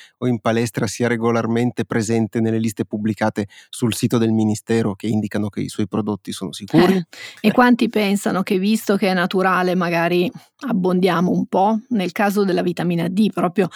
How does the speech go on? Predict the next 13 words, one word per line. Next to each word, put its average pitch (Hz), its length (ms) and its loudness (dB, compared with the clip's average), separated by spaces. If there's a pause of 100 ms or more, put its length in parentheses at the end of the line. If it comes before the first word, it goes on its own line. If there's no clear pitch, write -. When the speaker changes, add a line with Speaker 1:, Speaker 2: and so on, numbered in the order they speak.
(200)
Speaker 2:
vi 208 100 0
avevamo 202 380 4
raccontato 196 640 0
di 175 280 0
certi - 360 -2
guru 196 460 4
della 175 200 0
dieta 180 300 0
paleolitica 196 880 0 (240)
che 208 120 0
consigliano 190 540 2
ai 165 100 0
propri - 400 -2